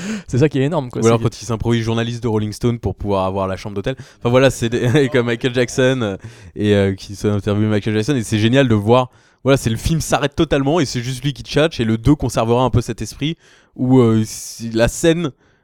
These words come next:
Speaker 2: va autant qu'Eddie Murphy veut aller. Et, euh, et c'est vrai que c'est le un, euh, après il y a des, toujours des légendes autour du film, c'est qu'on se dit mais comment une production hollywoodienne pouvait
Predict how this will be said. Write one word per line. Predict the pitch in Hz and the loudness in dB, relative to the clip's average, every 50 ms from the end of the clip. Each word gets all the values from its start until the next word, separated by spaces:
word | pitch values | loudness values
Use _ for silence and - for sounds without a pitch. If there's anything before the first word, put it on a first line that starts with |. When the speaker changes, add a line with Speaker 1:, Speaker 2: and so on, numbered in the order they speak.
| _ _ _ | _ _ _
Speaker 2:
va | - 110 107 131 139 - - | -18 -4 0 2 2 2 2
autant | 147 127 - 160 151 | 0 2 2 0 0
qu'Eddie | - - 127 120 127 | 0 -4 -6 -4 -2
Murphy | 127 120 - - 147 | -4 -4 -2 -4 -4
veut | 123 123 117 | 0 0 0
aller. | 110 110 107 104 | 2 2 0 -2
Et, | 95 87 95 98 98 98 | -2 -4 -2 -2 -2 -2
euh, | 95 95 95 92 95 | -2 -2 -2 -2 -4
et | 95 | -4
c'est | 92 - 113 | -2 -2 -2
vrai | 135 - | -2 -2
que | - | -4
c'est | - - - - 113 | -14 -18 -14 -4 -2
le | 113 107 - - | -2 -2 0 2
un, | 139 147 170 165 - _ _ _ _ _ _ _ _ _ - | 2 2 2 0 -4 _ _ _ _ _ _ _ _ _ -4
euh, | 110 104 107 - | -2 -2 0 0
après | 110 120 - - 151 | 0 -2 0 0 2
il | 139 | 2
y | 127 | 2
a | 113 | 2
des, | 113 117 | 0 -4
toujours | - - 127 127 120 | -4 -4 -4 -2 0
des | 120 113 | 0 0
légendes | 117 123 117 135 135 127 | 0 0 0 2 0 0
autour | 120 - - 117 | 0 0 -2 -4
du | 117 113 | -4 -6
film, | 110 - - 165 165 147 123 | -8 -6 -4 -4 -4 -4 -4
c'est | - - 104 | -6 -8 -8
qu'on | - 113 104 | -8 -6 -8
se | 98 | -8
dit | 101 123 147 120 | -8 -10 -10 -8
mais | 104 101 | -8 -8
comment | - - 135 143 | -4 -4 -2 -2
une | 143 131 | 0 0
production | - - 131 117 110 - 131 | 2 2 0 0 0 -4 -6
hollywoodienne | 117 110 107 107 110 113 117 139 143 123 | -4 -4 -2 -4 -2 0 0 0 0 0
pouvait | - 123 110 110 104 101 87 | -6 -2 -2 0 0 0 -2